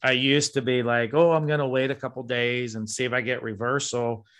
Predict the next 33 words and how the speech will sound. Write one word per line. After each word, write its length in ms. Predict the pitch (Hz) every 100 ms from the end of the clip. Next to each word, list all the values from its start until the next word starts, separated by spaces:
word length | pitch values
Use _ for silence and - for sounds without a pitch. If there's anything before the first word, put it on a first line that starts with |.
| _ _
And 280 | 120 127 120
just 180 | 123 123
like 160 | 123
anything, 420 | 113 127 147 123 120
when 100 | 120
you 60 |
start 300 | 107 123 123
getting 220 | 123 120
comfortable 640 | 117 123 127 131 117 123 117
and 140 | 104
lecturing 460 | 104 135 - 135 123
on 240 | 120 120
it 120 | 120
and 120 | 101 107
doing 260 | 131 123
some 240 | 127 113 110
digging, 420 | 117 131 123 123
like, 360 | 113 113 110 107 _ _ _ _
why 280 | 98 104 120
would 160 | 123
I 160 | 123 117
not 220 | 117 117
intervene 500 | 117 120 117 113 113
on 160 | 110 104
day 220 | 107 107
one? 340 | 101 107 107
So 140 | 101 107
yeah, 180 | 113 113
that's 240 | 110 120
a 80 | 123
great 300 | 117 117 113
question 560 | 110 117 117 - 110
of, 280 | 104 101 98